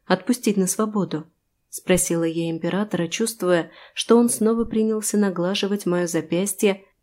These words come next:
этой нежной лаской сбивая с мыслей. «Тан раб, верно. Я подарил его вашей семье, но его официальной хозяйкой будешь только ты.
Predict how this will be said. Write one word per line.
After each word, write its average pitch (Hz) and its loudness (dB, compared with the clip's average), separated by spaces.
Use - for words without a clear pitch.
этой 185 2
нежной 185 2
лаской 202 -2
сбивая 190 0
с - -4
мыслей. 165 -4
«Тан 185 10
раб, 208 8
верно. 170 4
Я 185 6
подарил 190 8
его 190 8
вашей 180 8
семье, 180 6
но 202 10
его 214 10
официальной 190 10
хозяйкой 175 8
будешь 175 4
только 185 4
ты. - 2